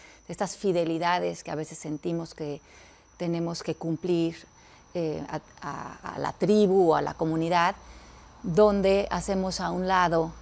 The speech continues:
este aro interior, ¿no? Que puede hablar de un talento, de una preferencia, de una manera de vivir, de estar, de ser, que es ese lugar genuino en donde yo...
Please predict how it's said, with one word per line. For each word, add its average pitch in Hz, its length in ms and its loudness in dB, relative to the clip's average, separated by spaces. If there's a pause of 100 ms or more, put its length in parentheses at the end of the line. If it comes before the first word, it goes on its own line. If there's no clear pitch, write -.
(120)
este 175 440 -4
aro 175 340 4
interior, 151 600 -2
¿no? 185 140 -4
Que 165 80 -6
puede 180 240 -2
hablar 165 340 -2
de 170 100 -2
un 165 120 -4
talento, 170 640 -4
de 160 80 -2
una 156 180 -4
preferencia, 160 600 -6
de 160 80 -4
una 160 120 -4
manera 156 320 -6
de 156 80 -6
vivir, 165 440 -4
de 160 80 -6
estar, 156 440 -6
de 160 120 -6
ser, 165 400 -4 (500)
que 165 220 2
es - 340 -8 (340)
ese 180 240 -2
lugar 165 440 -2
genuino 208 720 0 (300)
en 175 220 -2
donde 165 420 -4
yo... 165 420 -2